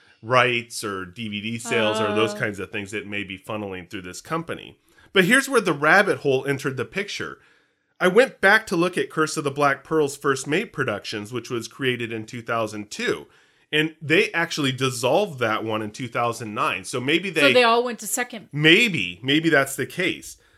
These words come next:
Speaker 1: But interestingly enough, the corporate docs authorized ten thousand shares of stock that could be issued. I don't know if they actually issued them, but they said that's what they could issue
Speaker 2: Yeah.
Speaker 1: for that.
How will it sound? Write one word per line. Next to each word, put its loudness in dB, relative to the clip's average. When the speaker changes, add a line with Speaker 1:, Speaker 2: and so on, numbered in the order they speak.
Speaker 1:
But 2
interestingly 2
enough, 2
the -4
corporate -2
docs 2
authorized -2
ten -2
thousand 0
shares -4
of -12
stock -6
that -10
could -16
be -8
issued. -12
I 2
don't -2
know -2
if -10
they -2
actually -4
issued -6
them, -6
but -10
they -10
said -10
that's -10
what -16
they -14
could -10
issue -10
Speaker 2:
Yeah. -2
Speaker 1:
for -14
that. -10